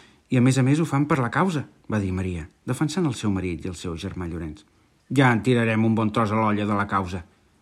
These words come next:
va gemegar la padrina amb ironia. "Fa deu dies que estan amagats a l'església amb els seus amigots, i els hem d'alimentar naltros,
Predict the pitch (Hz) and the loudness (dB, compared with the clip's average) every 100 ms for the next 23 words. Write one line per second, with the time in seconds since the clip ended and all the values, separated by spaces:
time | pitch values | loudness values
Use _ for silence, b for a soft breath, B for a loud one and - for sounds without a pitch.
0 | - 117 104 95 92 87 80 95 90 85 | -6 -4 -2 -4 -2 -4 -4 -6 -6 -6
1 | 85 90 87 82 80 b b b b b | -6 -8 -8 -8 -12 b b b b b
2 | _ - 120 123 117 135 165 165 B B | _ 2 4 4 4 4 4 2 B B
3 | - 143 180 160 151 139 139 120 131 120 | -2 4 8 8 8 6 4 4 4 4
4 | 120 113 - 117 110 104 104 - b b | 4 2 0 0 2 2 0 -4 b b
5 | b - 113 117 117 120 117 113 120 123 | b -2 0 2 4 4 4 4 2 4
6 | 135 120 101 | 4 4 -2